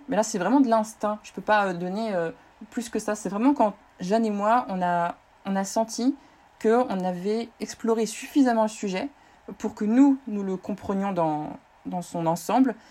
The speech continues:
mais aussi qu'on puisse livrer le plus de clés possible au public. Donc il y a tout simplement une étape de l'enquête où on se dit, bon, bah là, on a, on a un nombre d'intervenants, d'intervenantes, euh, largement su-,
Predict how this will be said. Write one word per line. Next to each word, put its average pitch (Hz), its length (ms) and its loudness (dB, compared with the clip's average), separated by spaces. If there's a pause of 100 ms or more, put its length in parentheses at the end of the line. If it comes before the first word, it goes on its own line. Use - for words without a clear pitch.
(140)
mais 208 140 2
aussi 220 240 0
qu'on 214 160 -4
puisse - 420 -10 (140)
livrer 196 560 -2 (240)
le 175 160 -4
plus 226 320 -2
de 196 140 -2
clés 226 360 -4
possible 208 600 -6 (440)
au - 80 -2
public. 165 500 -8 (380)
Donc 190 160 -2
il 196 40 0
y 190 40 -4
a - 20 -12
tout - 120 -16
simplement 240 520 2 (120)
une 214 160 0
étape 214 320 0
de 196 100 2
l'enquête 190 540 -4 (160)
où 208 100 -2
on 202 80 -2
se 196 140 -8
dit, 208 160 -4
bon, 208 180 -2
bah 196 160 4
là, 185 220 4
on 185 100 0
a, 160 140 0 (400)
on 190 120 -2
a 175 280 2
un 180 60 0
nombre 220 220 4
d'intervenants, 202 520 2
d'intervenantes, 185 840 -4 (200)
euh, 165 880 -6
largement 202 440 -2
su-, - 180 -14